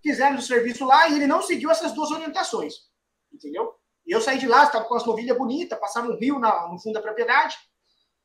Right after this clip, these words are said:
Cara, daí virou o ano de dois mil e dezoito pra dois mil e dezenove. O filho dele, o seu Danilo, me ligou, cara. Triste, sabe? "Ô, Gabriel, você consegue pegar o próximo voo pra cá?"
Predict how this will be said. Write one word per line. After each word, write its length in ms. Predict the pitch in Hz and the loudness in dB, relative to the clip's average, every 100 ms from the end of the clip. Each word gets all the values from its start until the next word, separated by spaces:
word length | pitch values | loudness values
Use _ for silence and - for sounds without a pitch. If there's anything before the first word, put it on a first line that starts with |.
| _ _ _ _ | _ _ _ _
Cara, 280 | 359 269 | 4 4
daí 120 | 233 339 | 2 0
virou 320 | 302 285 302 | 2 4 6
o 100 | 233 | 6
ano 260 | 320 440 - _ _ | 6 0 -12 _ _
de 380 | - 214 214 196 | -14 -6 -6 -4
dois 180 | 185 196 | -4 -4
mil 80 | 214 | -6
e 40 | |
dezoito 400 | 185 175 247 262 | -10 -4 -4 -4
pra 260 | - 196 185 | -4 -2 -2
dois 160 | 180 185 | -8 -14
mil 100 | 185 | -14
e 20 | |
dezenove. 540 | 190 220 269 - - - - _ _ _ _ _ _ _ _ | -10 -4 -4 -4 -16 -20 -20 _ _ _ _ _ _ _ _
O 60 | 226 | -8
filho 320 | 339 349 240 | -4 -2 -2
dele, 340 | 220 262 226 | 0 0 0
o 160 | - - | -12 -6
seu 180 | 214 214 | 0 0
Danilo, 560 | 190 214 269 202 - _ _ 175 | 0 -4 -6 -6 -12 _ _ -10
me 80 | |
ligou, 400 | 226 240 190 220 | -6 -4 2 2
cara. 200 | 220 - - _ _ _ _ _ _ _ _ | 0 -12 -16 _ _ _ _ _ _ _ _
Triste, 340 | - 285 330 - | -8 -6 -6 -4
sabe? 280 | 262 349 - _ _ _ _ _ _ | -2 -2 -6 _ _ _ _ _ _
"Ô, 80 | 247 | -6
Gabriel, 320 | 262 294 247 | 0 2 2
você 500 | - 247 233 226 214 | 0 4 6 6 4
consegue 280 | 214 233 - | 0 -10 -10
pegar 160 | 262 240 | -6 -6
o 60 | |
próximo 280 | 226 220 190 | -4 -6 -6
voo 160 | 180 196 | -6 -4
pra 120 | 214 | -6
cá?" 260 | - 240 - | 2 2 2